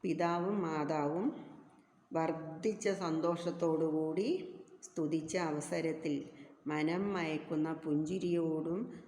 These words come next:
സ്നേഹമസൃണമായ കടാക്ഷത്തോടും കൂടി ഭഗവാൻ സർവസിദ്ധാന്തസാരത്തെ ഇങ്ങനെ പറഞ്ഞു.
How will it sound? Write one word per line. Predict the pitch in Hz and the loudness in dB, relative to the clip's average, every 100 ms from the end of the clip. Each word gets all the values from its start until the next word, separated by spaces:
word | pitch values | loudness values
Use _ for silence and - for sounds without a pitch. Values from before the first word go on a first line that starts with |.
| - - | -18 -10
സ്നേഹമസൃണമായ | - 165 160 165 220 240 - - 151 160 - 165 170 165 165 160 160 160 | 0 2 4 2 2 -2 -4 -4 -2 -2 -2 0 2 2 2 0 -2 -2
കടാക്ഷത്തോടും | 147 151 160 160 185 185 175 160 160 156 | 0 0 0 0 0 2 2 4 2 0
കൂടി | 147 147 147 151 151 147 - - - | 2 0 0 0 -2 -4 -8 -18 -10
ഭഗവാൻ | 156 151 147 151 160 156 156 156 - - - | -4 -2 0 0 0 -2 -2 -4 -10 -14 -6
സർവസിദ്ധാന്തസാരത്തെ | 147 139 160 190 - 160 156 175 175 175 170 170 156 151 151 147 - 147 143 143 139 - | -2 0 2 0 0 -4 -2 0 2 2 2 0 -2 -2 -2 -4 -2 0 0 -2 -6 -8
ഇങ്ങനെ | 160 156 160 170 151 156 196 - - | -2 0 2 2 0 -2 -4 -10 -10
പറഞ്ഞു. | 151 139 135 127 143 156 | -6 -4 -4 -2 -2 -2